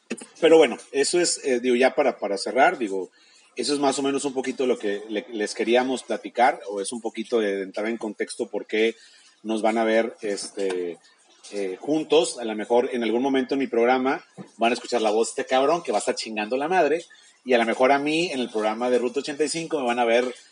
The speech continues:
como que en un papel de, de, de, de mamón, un pa-, un papel de, de, de, de pinche cadillito, güey.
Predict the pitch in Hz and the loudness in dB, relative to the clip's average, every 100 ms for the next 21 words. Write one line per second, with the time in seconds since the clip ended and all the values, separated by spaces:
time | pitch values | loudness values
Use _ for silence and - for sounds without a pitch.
0 | _ - 117 117 110 110 113 113 - 120 | _ -16 -8 -8 -6 -6 -2 -2 2 4
1 | 120 120 113 98 98 95 92 92 90 92 | 4 4 4 2 -4 -4 -4 -6 -4 -4
2 | 90 87 87 92 107 110 123 127 117 117 | -4 -6 -8 -8 -4 -2 -2 -4 -4 -4
3 | 110 107 120 - 107 117 107 98 95 92 | -4 -4 -4 -2 -2 0 0 -2 -8 -10
4 | 90 90 - 92 - 110 120 - 107 101 | -18 -20 -18 -18 -12 -8 -6 -2 -2 -2
5 | 120 - 110 120 | -4 -4 -2 -4